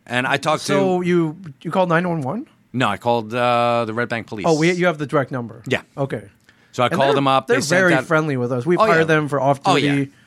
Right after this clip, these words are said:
Speaker 2: Even, actually, we didn't need the cops this time, did we?
Speaker 1: Yeah, we did.
Speaker 2: Oh, you did call them?
Speaker 1: Yeah, I had a,
Speaker 2: So
Speaker 1: we
Speaker 2: did
Speaker 1: had a
Speaker 2: you
Speaker 1: police
Speaker 2: see,
Speaker 1: officer.
Speaker 2: he was like, "Hey, guys, so, so, <laughs> long time no see."
Speaker 1: Yeah, I know. "Hey, what's up?" No, it was two different, uh, police
Speaker 2: I,
Speaker 1: officers. They
Speaker 2: I've
Speaker 1: came out.
Speaker 2: never filed a report, so you call them and they're like, "Hey,
Speaker 1: They
Speaker 2: Red Bank Police," and you were like, "Hey, I was just assaulted."
Speaker 1: Yeah.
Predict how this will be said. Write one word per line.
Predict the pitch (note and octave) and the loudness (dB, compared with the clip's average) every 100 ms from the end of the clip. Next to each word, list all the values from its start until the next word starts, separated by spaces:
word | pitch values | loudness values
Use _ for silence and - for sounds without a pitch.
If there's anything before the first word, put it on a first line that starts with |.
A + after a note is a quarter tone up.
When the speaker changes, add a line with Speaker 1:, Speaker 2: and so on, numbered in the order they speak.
| _ _ _ | _ _ _
Speaker 2:
Even, | D3 E3 | -4 0
actually, | G#3+ G3+ | 0 -2
we | F#3+ | -2
didn't | C#4 B3+ | 0 0
need | G3+ | -2
the | D3 | -4
cops | - F#3+ - | -2 -2 -2
this | C3+ | -6
time, | - B2+ | -4 -4
did | C3 | -4
we? | E3+ E3 | -2 0
Speaker 1:
Yeah, | F3 | 2
we | F3 | 2
did. | A3+ | 2
Speaker 2:
Oh, | D#3+ | 2
you | E3 | 2
did | F3 C3 | 2 0
call | E3+ F3+ | 0 0
them? | |
Speaker 1:
Yeah, | B3 A#3 | 0 2
I | |
had | F3 G#3 | 2 2
a, | F3 C#3+ E2 | 2 0 0
Speaker 2:
So | F#3 | 0
Speaker 1:
we | |
Speaker 2:
did | D#3+ | 2
Speaker 1:
had | G3 | 2
a | |
Speaker 2:
you | A3+ | 2
Speaker 1:
police | A#2 G2+ | 2 2
Speaker 2:
see, | |
Speaker 1:
officer. | G2 E2+ D#2+ | 0 -2 -6
Speaker 2:
he | - | -2
was | F#3 | 0
like, | F#3 | 2
"Hey, | A#3+ | 2
guys, | E3+ C#3 - - - - | 0 -2 -8 -20 -20 -18
so, | - - | -10 -10
so, | - - G#3 | -10 -4 0
<laughs> | D#3+ C#3+ | 0 2
long | E3 F3 | 0 2
time | F#3+ | 0
no | G3 F3 | 2 -2
see." | - A3 B2+ - | -2 -4 -4 -2
Speaker 1:
Yeah, | F3+ F#3+ | 2 4
I | |
know. | A3+ F#3+ | 4 4
"Hey, | C4+ | 4
what's | A3 G3+ | 2 2
up?" | C4 G#3+ - - - | 2 0 -4 -12 0
No, | C#3+ C3 A#2+ | 2 2 2
it | |
was | A#2+ | -2
two | - D3+ | 0 2
different, | D3 D3+ A#2+ G2 - | 2 -2 -4 -6 -6
uh, | G2+ G#2 G2+ | 0 2 2
police | - A2+ B2 - | -2 -4 -4 0
Speaker 2:
I, | F3+ F#3+ | 0 0
Speaker 1:
officers. | F#3 A#2+ | 0 0
They | G3 | -2
Speaker 2:
I've | |
Speaker 1:
came | F3+ D3 | 0 0
out. | C3+ C#3 E3+ | 2 0 0
Speaker 2:
never | F#3+ G#3+ A3 | -2 0 -2
filed | G#3 F#3+ G3 F3+ | -2 0 0 0
a | |
report, | E3 D3 F#3 F3 - | -2 0 0 0 -2
so | |
you | C#3 | -8
call | - E3 E3+ | -2 0 2
them | D#3 C#3 | 0 0
and | C3+ | 0
they're | C3+ | 0
like, | C3+ C3+ | 0 0
"Hey, | D#3 | 2
Speaker 1:
They | B2+ | 4
Speaker 2:
Red | C#3+ C3+ | 2 2
Bank | C#3+ C3+ | 0 -2
Police," | - D3 C3+ C#3+ | -2 -2 -2 -4
and | C3 B2+ | -6 -4
you | C3+ | -2
were | C#3 | 0
like, | C3+ B2+ | 0 0
"Hey, | C3+ | 0
I | C3 | 0
was | B2 | -2
just | C#3 C3 | -4 -6
assaulted." | - A#2 A#2+ A3 E3+ | -6 -6 -4 -4 2
Speaker 1:
Yeah. | D#3+ G#2+ | 2 0